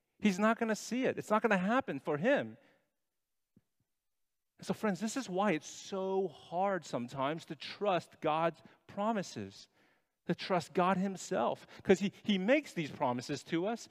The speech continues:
He backs it up with a covenant, but then he doesn't follow our timeline.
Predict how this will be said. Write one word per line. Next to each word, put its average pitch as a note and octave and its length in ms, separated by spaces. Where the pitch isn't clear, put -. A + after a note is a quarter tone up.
He G3+ 140
backs - 460
it F#3+ 80
up F#3 240
with F#3 180
a F3 80
covenant, F#3+ 560
but A3+ 120
then B3 100
he C4 60
doesn't C#4 260
follow C4 400
our B3 140
timeline. A#3 720